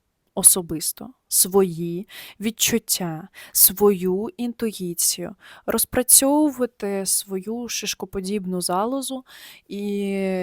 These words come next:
інтуїцію, своє третє око. І тоді все буде класно.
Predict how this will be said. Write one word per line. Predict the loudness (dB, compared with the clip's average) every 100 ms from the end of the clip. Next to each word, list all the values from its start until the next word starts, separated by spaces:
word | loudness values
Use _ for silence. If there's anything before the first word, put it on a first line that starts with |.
| -4
інтуїцію, | -6 -8 -6 -6 -4 -4 -4 -4
своє | -8 -6 -6
третє | -4 -4 -2 -4
око. | -4 -6 -6 -8 -12 -14 _ _ -20 -20 _ _ _ _ _ _ _ _ _ _ _ _ _ _ -20 -20 -20 _ _ _ _ _ _ _ _ _ _ _ _ _ _ _ _ _ -10
І | -2
тоді | -2 0
все | -4 -4
буде | -4 -6
класно. | -6 -4 -4 -6 -8 -14